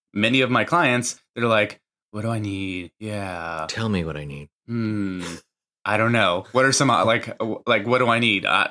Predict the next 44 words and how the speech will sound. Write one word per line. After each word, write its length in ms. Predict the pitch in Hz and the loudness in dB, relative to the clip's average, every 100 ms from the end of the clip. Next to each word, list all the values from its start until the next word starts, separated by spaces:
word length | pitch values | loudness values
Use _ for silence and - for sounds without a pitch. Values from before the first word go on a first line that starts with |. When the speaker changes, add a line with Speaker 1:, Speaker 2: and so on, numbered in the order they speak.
| - | -4
Speaker 1:
what 160 | 101 | -4
do 80 | 110 | -2
I 80 | 107 | 0
need 200 | 110 110 | -2 -4
from 140 | 127 | -2
this? 260 | 147 156 - | -2 -2 0
I, 140 | 104 90 | -2 -2
I 80 | 104 | -2
need 160 | 113 110 | 0 -2
it 100 | 101 | -4
to 60 | |
go 180 | 110 110 | 0 2
away. 360 | 101 92 123 139 | 2 2 4 2
I 40 | 120 | 2
need 140 | 120 110 | 2 2
it 80 | 117 | 2
to 20 | |
Speaker 2:
<laughs> 80 | 180 | 2
Speaker 1:
stop. 480 | 101 117 143 147 113 | 2 2 2 2 0
I 60 | |
need 420 | 110 117 113 - - _ _ - | 0 0 -2 -10 -16 _ _ -2
more 120 | 113 | 0
money," 280 | 117 123 151 | 2 4 2
you 120 | 139 | 4
know? 160 | 131 139 | 4 4
Speaker 2:
I 40 | |
need 120 | 101 101 | 4 2
you 60 | |
to 100 | - | 2
fix 260 | 113 147 - | 2 0 2
it. 160 | 156 190 | 0 2
Speaker 1:
<laughs> 220 | 151 - | 2 4
Yeah, 160 | 185 127 | 4 2
exactly. 640 | 131 147 131 131 110 98 - - - | 2 2 2 2 0 -2 -8 -18 -4
And 80 | 143 | -2
it's 140 | 143 131 | 0 2
like, 300 | 120 120 123 | 2 0 0
okay, 400 | 127 117 - - _ _ | 0 0 -4 -8 _ _
that's 200 | 127 123 | -2 0
not 260 | 151 151 139 | 2 2 4
what 140 | 113 101 | 2 0
we're 80 | 101 | -2
talking 360 | 104 90 90 | -2 -4 -4
about. 280 | 78 58 | -6 -6